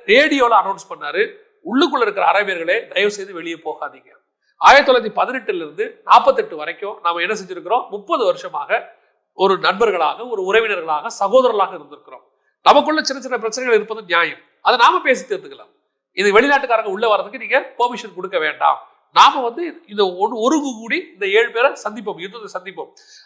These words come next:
அதற்கு பிறகு நாம பேசிக்கலாம்னு சொன்ன உடனே இவங்க யாரும் என்ன செய்யல,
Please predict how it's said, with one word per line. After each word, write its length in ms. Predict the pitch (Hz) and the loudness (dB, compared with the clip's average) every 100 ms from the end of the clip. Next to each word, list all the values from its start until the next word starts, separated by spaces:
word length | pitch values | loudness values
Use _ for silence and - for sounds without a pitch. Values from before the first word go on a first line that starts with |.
| - | 4
அதற்கு 280 | 240 262 220 | 6 4 2
பிறகு 240 | 269 349 | 0 2
நாம 180 | 285 226 | 0 0
பேசிக்கலாம்னு 540 | 226 240 214 208 190 175 | -2 -4 -6 -6 -6 -10
சொன்ன 160 | 160 | -10
உடனே 280 | 147 147 202 269 - _ | -10 -4 -4 -4 -10 _
இவங்க 180 | 175 170 | -12 0
யாரும் 220 | 180 190 | 0 0
என்ன 120 | 190 190 | -4 -10
செய்யல, 240 | 160 | -6